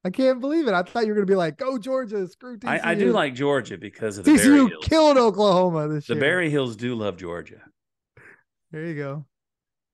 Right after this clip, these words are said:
Speaker 2: And I did hear something today. Top secret. So I'll
Speaker 1: Mm.
Speaker 2: tell you after the show.
Speaker 1: Sounds good. Looking forward to it.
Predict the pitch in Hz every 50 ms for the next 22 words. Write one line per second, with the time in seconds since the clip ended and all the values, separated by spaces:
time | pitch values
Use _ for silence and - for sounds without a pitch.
0 | _ _ _ _ _ _ _ _ _ _ _ _ _ - 95 95 90 85 95 104
1 | 110 113 101 104 101 90 85 82 - - - - - 98 101 - _ - 101 101
2 | 101 101 - _ _ _ _ _ _ _ _ _ _ _ _ _ _ _ _ _
3 | _ _ _ _ _ _ _ _ _ _ _ - - - 95 - - - 101 104
4 | - - - - _ _ _ _ _ _ _ _ _ _ _ _ _ _ 170 165
5 | 190 214 190 160 127 92 87 85 82 85 82 - - 80 80 - - 95 95 92
6 | 92 - _ _ _ _ _ _ _ _ _ - 180 170 160 156 147 - 190 214
7 | 214 165 - _ _ _ _ _ _ 165 165 165 170 135 185 196 208 190 - -
8 | -